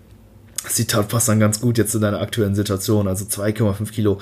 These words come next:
wahre Progression, also jetzt ohne, dass deine Technik, äh, schlechter wird oder du sonst irgendwelche Variablen innerhalb deiner Übungsausführung veränderst, ähm, ist eine enorm gute Progressionsrate. Also <laughs> halt, behalte, behalt das bei,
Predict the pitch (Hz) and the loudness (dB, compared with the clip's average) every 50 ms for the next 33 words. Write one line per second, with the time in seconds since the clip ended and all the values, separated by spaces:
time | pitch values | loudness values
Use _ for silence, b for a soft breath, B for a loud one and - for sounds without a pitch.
0 | B B B B B B B B B B B 101 104 113 113 135 131 127 113 117 | B B B B B B B B B B B -2 2 4 4 4 4 4 2 2
1 | - 120 110 113 - - 120 110 117 110 101 98 104 98 85 - 82 98 98 - | 0 -2 0 0 2 4 4 4 6 4 4 4 4 2 2 0 -2 -4 -4 0
2 | - 117 120 113 107 107 101 - - 107 104 98 95 - - 131 123 - 123 120 | 2 4 4 4 4 2 2 0 0 0 -2 -2 -2 -2 -4 -4 -2 0 0 0
3 | 117 117 120 95 98 113 113 110 107 107 107 - 120 110 - 113 101 104 113 113 | 0 0 -2 -2 0 2 4 4 4 4 2 2 0 0 0 0 -2 0 2 2
4 | 110 107 110 107 107 107 92 95 95 95 92 92 92 B B B B B B - | 4 4 4 2 2 0 -2 -2 0 0 -2 -2 -6 B B B B B B -6
5 | 98 110 110 110 107 110 113 120 113 104 101 - - 110 107 101 101 98 101 104 | 0 2 2 2 2 2 0 2 2 2 2 2 2 2 4 4 2 2 2 2
6 | 101 98 98 104 107 107 110 104 107 101 101 98 95 B B B B - 104 104 | 2 2 2 2 2 2 2 0 0 0 0 -2 -4 B B B B -4 -2 -2
7 | 95 95 - - 101 98 95 - 98 107 104 101 98 - 95 104 - - 110 101 | -2 -2 0 0 0 0 0 -2 -2 -2 -2 -2 -4 -4 -4 -4 -4 -6 -4 -4
8 | 107 107 107 - - - 92 107 107 104 98 95 - - B B B B B B | -4 -4 -4 -4 -6 -4 -2 0 2 0 0 -2 -4 -10 B B B B B B
9 | B - 87 92 90 87 87 - - - - 95 - - - - - - 82 98 | B -10 -6 -6 -4 -6 -6 -8 -10 -10 -6 -2 0 0 0 -2 -4 -6 -2 -2
10 | 104 87 98 104 104 98 101 104 101 101 98 98 - - 113 107 104 - 104 98 | 0 0 2 2 2 4 4 4 2 2 0 -2 -4 -2 0 0 0 0 -2 -4
11 | - - 101 90 92 - - 101 95 101 101 98 - 101 90 87 - 98 85 87 | -4 -8 -8 -8 -6 -4 -2 0 0 0 0 -2 -2 -4 -4 -4 -2 -2 -2 -2
12 | 90 95 90 90 90 - 117 123 131 131 120 123 131 123 143 139 151 143 151 156 | -2 -2 -4 -4 -4 -4 -2 0 0 0 0 0 2 4 6 6 6 6 6 8
13 | 147 135 131 127 123 120 123 127 131 135 135 131 120 - - 123 117 120 123 120 | 8 8 6 6 4 4 6 6 6 6 6 4 2 4 4 6 6 6 4 2